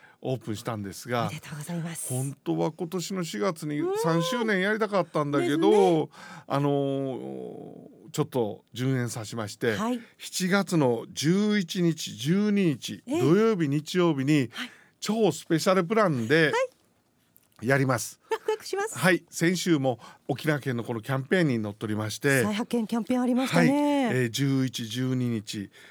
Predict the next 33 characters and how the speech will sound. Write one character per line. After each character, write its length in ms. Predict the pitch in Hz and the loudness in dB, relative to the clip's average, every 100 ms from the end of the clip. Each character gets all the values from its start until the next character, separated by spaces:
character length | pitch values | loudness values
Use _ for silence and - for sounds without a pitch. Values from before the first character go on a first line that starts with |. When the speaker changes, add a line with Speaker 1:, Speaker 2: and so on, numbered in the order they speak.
| - - | -20 -6
Speaker 1:
あ 100 | 127 | -2
の 140 | 127 | 0
ー、 720 | 113 104 104 110 - 92 - - | 0 0 -4 -8 -10 -14 -16 -14
ト 140 | - | -6
リ 80 | 143 | -6
プ 160 | 160 165 | -2 2
ル 300 | 160 156 113 | 4 4 0
マ 200 | 120 131 | -8 -6
リ 160 | 143 139 | -4 -2
ア 140 | 131 | -4
ー 20 | |
ジ 100 | 107 | -6
ュ 20 | 98 | -12
と 100 | 92 | -12
い 80 | |
う 40 | 92 | -12
形 440 | - - 92 - | -14 -14 -14 -10
で 140 | 104 95 | -10 -6
や 100 | 104 | -4
り 80 | |
た 120 | 269 98 | -4 -6
い 60 | |
と 80 | 92 | -10
思 180 | 95 98 | -12 -12
う 40 | |
ん 80 | 92 | -12
で 80 | 90 | -14
す 100 | - | -8
ね。 240 | 123 110 | -6 -6
Speaker 2:
う 60 | 247 | -4
ん。 20 | |
え 20 | |
え。 40 | 294 | -6